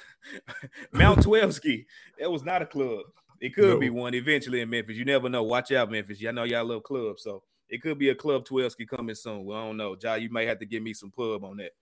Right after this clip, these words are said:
Speaker 1: But, um, <laughs> Mount Twelve ski, uh, they brought that out to Utah, and it was amazing to see. Just, I said personally, it was, like, top two. I, I said top two, top three, but I think I'm gonna go out on a limb and say top two Nike rollouts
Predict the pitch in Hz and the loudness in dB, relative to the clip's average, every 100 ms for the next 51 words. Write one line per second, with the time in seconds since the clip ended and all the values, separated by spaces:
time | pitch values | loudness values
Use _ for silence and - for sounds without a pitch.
0 | _ _ _ _ 143 147 147 143 135 127 | _ _ _ _ 2 4 6 6 4 2
1 | 127 135 - - - - _ _ - 156 | -4 -10 -10 -10 -12 -20 _ _ -2 2
2 | 190 170 190 185 165 - 107 - - 127 | 4 4 4 6 4 0 -8 -10 -2 0
3 | 120 113 127 135 147 156 156 151 147 139 | 0 0 -2 -2 0 0 0 0 0 -2
4 | - 143 139 139 135 131 123 117 131 143 | -6 -2 0 0 -2 -4 -6 -8 -8 -6
5 | 147 143 139 139 117 117 113 110 107 110 | -4 -4 -4 -8 -8 -6 -6 -8 -10 -8
6 | 135 151 135 110 104 117 127 113 113 107 | -6 -4 -4 -6 -8 -6 -6 -8 -14 -18
7 | 104 - - 117 113 101 117 113 104 - | -16 -14 -10 -8 -8 -12 -12 -12 -12 -16
8 | - _ _ _ - 165 - 143 131 131 | -20 _ _ _ -4 -2 0 0 0 0
9 | 127 123 131 113 120 117 104 107 98 - | -4 -4 -6 -6 -6 -8 -8 -8 -8 -8
10 | 120 120 - - 127 127 120 120 _ _ | -4 -4 -4 -10 -8 -6 -6 -10 _ _
11 | _ _ _ _ _ - 107 110 110 190 | _ _ _ _ _ -8 -6 -6 -2 -2
12 | 175 175 151 180 151 156 147 156 131 120 | -2 -2 -4 -6 -4 -4 -2 -4 -2 -2
13 | 113 143 131 117 120 117 110 113 107 104 | -2 -4 -4 -4 -2 -2 -2 -6 -6 -8
14 | 107 101 - 123 - - 123 107 104 110 | -8 -8 -4 -4 -4 -6 -6 -4 -2 -4
15 | 110 104 110 110 104 95 - | -4 -6 -2 0 -2 -4 -6